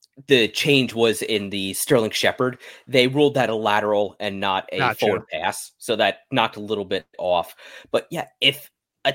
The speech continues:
Speaker 1: team like the Denver Broncos or, you know, maybe the New England Patriots or Washington Commanders or the Atlanta Falcons, if one of those teams comes calling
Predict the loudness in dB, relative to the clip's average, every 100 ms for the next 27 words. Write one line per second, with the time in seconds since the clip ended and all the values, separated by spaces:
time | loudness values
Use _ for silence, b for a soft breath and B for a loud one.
0 | -4 -10 -6 -4 -6 -8 -6 0 0 0
1 | -8 b b b -20 -2 2 2 0 _
2 | _ -2 2 2 0 0 -2 -2 -8 -8
3 | -14 -14 -20 B B _ -2 2 4 4
4 | 2 -2 0 0 0 0 0 0 -2 -2
5 | 0 -2 -4 -8 -6 -4 -4 -4 -10 -8
6 | 0 4 6 4 2 -2 0 -4 -4 -2
7 | 0 2 2 0 -6 -2 4 6 4 0
8 | -2 2 2 4 2 0 -2 2 2 0
9 | -8 -10 -18 B B -10 -8 2 4 4
10 | 4 0 -2 -6 -6 -4 -4 -8 -14 -6
11 | -4 -4 -10 -8 4 4 4 -4